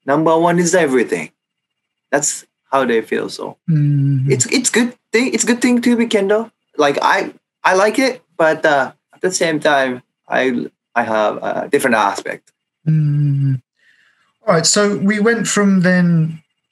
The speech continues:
Speaker 2: the junior high school where you said there was probably about thirty kids over the three years.
Speaker 1: Yeah.
Speaker 2: Um, what, what about the high school? Kind of, um,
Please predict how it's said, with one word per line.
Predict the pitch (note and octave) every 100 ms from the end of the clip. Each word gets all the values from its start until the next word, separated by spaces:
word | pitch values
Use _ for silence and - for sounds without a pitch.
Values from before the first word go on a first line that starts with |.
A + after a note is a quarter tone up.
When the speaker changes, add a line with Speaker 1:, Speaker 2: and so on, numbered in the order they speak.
| _
Speaker 2:
the | D#3 D#3 D3
junior | C3 F3 D#3+
high | C#3+ D3+
school | D3+ - D#3+ D3+
where | C#3+
you | C#3
said | C#3 - D3
there | D3
was | C3+
probably | - D3+ C#3+
about | C3+ C3+ -
thirty | - D#3+ D3+ D3+ C3
kids | - C#3+ C3 - - - - - _ _ _ _ _
over | D#3+ C#3
the | C#3
three | C3 - D3
years. | C#3 C3+ B2+ D#3+ - - - _ _ -
Speaker 1:
Yeah. | D3 A#2+ -
Speaker 2:
Um, | D#3 D3 D3 D#3
what, | F#3 F3+
what | F#3+
about | F#3 F3 E3
the |
high | B2 D#3+
school? | D#3+ - D3 C3+ C3 B2+
Kind | D#3 D3+
of, | C#3+ C3+ - -
um, | C#3+ C#3 C3 C3 B2+ B2+